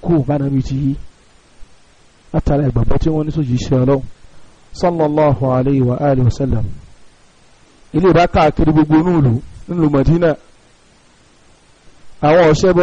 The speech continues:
àwọn ìran Lárúbáwá àti àwọn Yahud ló bá ń pariwo káàkiri ìlú. Kí ni í ṣe àwọn Mùsùlùmí náà?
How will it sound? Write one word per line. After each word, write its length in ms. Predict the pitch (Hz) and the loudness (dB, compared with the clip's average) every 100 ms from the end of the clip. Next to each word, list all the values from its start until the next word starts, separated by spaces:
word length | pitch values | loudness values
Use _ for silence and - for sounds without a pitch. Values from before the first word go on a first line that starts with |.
| 160 | 4
àwọn 640 | 175 175 170 170 175 180 - - _ _ _ _ _ _ - | 4 2 2 2 0 -2 -10 -20 _ _ _ _ _ _ -6
ìran 260 | 160 175 175 | -2 0 2
Lárúbáwá 680 | 196 190 196 196 196 196 202 _ - - - - - - - _ - - - | 2 2 2 2 4 2 0 _ -20 -20 -18 -18 -18 -20 -20 _ -20 -20 -6
àti 200 | 143 - | -4 0
àwọn 300 | 156 170 165 | 2 4 4
Yahud 400 | 156 139 208 196 - - - | 4 4 2 2 -4 -12 -6
ló 100 | 156 | 0
bá 100 | 160 | 0
ń 40 | |
pariwo 260 | 156 147 143 | 2 0 0
káàkiri 440 | - 156 - 139 | 2 2 4 2
ìlú. 240 | 127 117 127 - - - _ _ _ _ _ _ _ _ _ _ - - - | 2 0 -2 -6 -20 -20 _ _ _ _ _ _ _ _ _ _ -20 -18 -16
Kí 140 | - | -10
ni 160 | 226 226 | -6 -4
í 40 | |
ṣe 160 | 214 196 | 0 2
àwọn 160 | 170 160 | 2 0
Mùsùlùmí 500 | 139 147 156 170 143 | -2 -2 -2 -2 -2
náà? 240 | 135 135 | -2 -6